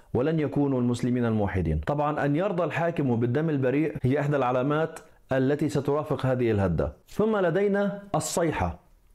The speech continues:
توقظ النائم وتقعد القائم،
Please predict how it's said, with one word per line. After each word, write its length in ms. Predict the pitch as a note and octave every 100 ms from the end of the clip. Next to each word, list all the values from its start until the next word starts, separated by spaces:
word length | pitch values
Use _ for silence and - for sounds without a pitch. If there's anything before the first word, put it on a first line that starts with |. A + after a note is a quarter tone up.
| -
توقظ 480 | F#3 G#3 F3+ B2+ A#2+
النائم 580 | A#2 D3 F3+ E3 E3 E3 - _ _ _ _ -
وتقعد 440 | B2 D3 F#3 D3+ C3+
القائم، 440 | C3 C3 G#2 F2+